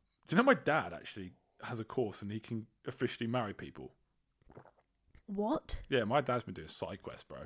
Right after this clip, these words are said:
Speaker 1: I, <laughs> John, I don't, yeah.
Speaker 2: So your dad could technically be the priest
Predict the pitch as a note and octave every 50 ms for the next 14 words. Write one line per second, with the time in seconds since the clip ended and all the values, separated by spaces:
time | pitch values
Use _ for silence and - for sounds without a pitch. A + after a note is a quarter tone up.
0 | A#2 - _ _ - A#2+ B2 A#2 - - D2+ - - - - - - - - -
1 | - - C#3+ D3+ D3+ B2 - A2+ C3 D3 C#3 - - D3 C#3+ D3 A#2 F2+ - -
2 | - - - - - C4+ C4+ C#4 C#4 C#4 D#4+ D#4+ D#4+ - D4 B3 - D#4 - -
3 | B3 - - - A#3+ A#3+ G#3+ - B3 B3 A#3+ A3+ A3+ A#3 - - C4+ A#3+ G#3+ -
4 | - - - - -